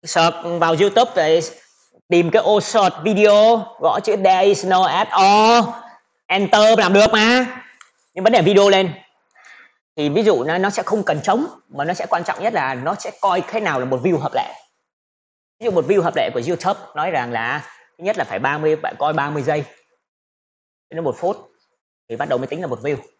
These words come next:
Nhưng mà nếu tốc độ mà view liên tục, nó sẽ tìm cái nguồn mà cái, cái kiểu sự biến đổi của user đó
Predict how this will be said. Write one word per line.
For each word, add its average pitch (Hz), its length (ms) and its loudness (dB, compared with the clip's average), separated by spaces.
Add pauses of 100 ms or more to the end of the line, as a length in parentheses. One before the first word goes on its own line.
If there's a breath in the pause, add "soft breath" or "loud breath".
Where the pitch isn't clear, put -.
(760)
Nhưng 160 100 -12
mà 135 60 -8
nếu 147 220 -4
tốc 208 180 -4
độ 120 220 0
mà 123 80 -6
view 151 220 -4
liên 160 180 -4
tục, 110 100 -2 (800)
nó 131 80 -12
sẽ - 120 -10
tìm 117 280 -8
cái 151 100 -10
nguồn 123 300 -2
mà 110 80 -10
cái, 151 200 -10
cái 185 140 -12
kiểu 196 140 -4
sự - 200 -8
biến 208 220 2
đổi 147 180 2
của 123 60 -4 (120)
user 147 260 0
đó 156 260 -2